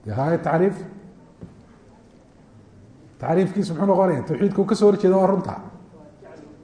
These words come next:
Ah, bimacnaahu alcaam. Shirkiga marna macno caama loo isticmaalaa.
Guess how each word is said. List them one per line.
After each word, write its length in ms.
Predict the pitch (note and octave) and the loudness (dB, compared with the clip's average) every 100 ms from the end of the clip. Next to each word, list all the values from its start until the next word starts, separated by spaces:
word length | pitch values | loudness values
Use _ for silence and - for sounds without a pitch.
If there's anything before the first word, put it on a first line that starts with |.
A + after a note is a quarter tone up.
| - - - D#4+ - - - - - - D#3 - - - - - - - | -20 -20 -20 -20 -20 -20 -20 -20 -20 -20 -20 -20 -20 -20 -20 -20 -20 -16
Ah, 200 | C3+ C#3 C#3 | -8 -6 0
bimacnaahu 460 | D#3+ F3 F#3+ A3+ G3+ | 2 4 4 8 8
alcaam. 340 | F#3 F3 E3+ - - - - - - - - - | 8 4 2 0 -8 -16 -18 -20 -20 -20 -20 -6
Shirkiga 380 | A3 G#3+ G3+ | -2 0 2
marna 200 | G3+ G#3+ | 2 2
macno 240 | G3 E3+ G3+ | 2 0 0
caama 400 | F#3 G#3+ G#3 G3 | 0 2 4 2
loo 120 | G3 | 2
isticmaalaa. 540 | F3+ - C3 A#2 G2+ | -2 -6 -6 -6 -6